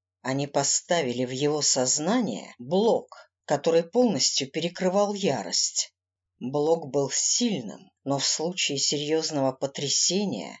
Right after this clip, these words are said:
или испытанного сильного чувства, такое как любовь, было способно разрушить его. Высший разум был уверен,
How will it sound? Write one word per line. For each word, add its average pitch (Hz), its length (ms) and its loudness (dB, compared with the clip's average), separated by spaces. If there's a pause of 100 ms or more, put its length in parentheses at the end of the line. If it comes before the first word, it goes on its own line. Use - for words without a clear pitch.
или 160 300 -2
испытанного 151 800 -2
сильного 143 640 0
чувства, - 760 -2 (100)
такое 143 440 2
как 147 280 -4
любовь, 175 680 -2 (160)
было 147 400 2
способно 185 760 2
разрушить 233 840 2
его. 117 380 -6 (420)
Высший 131 680 0
разум 143 500 2
был 156 220 0
уверен, 131 600 0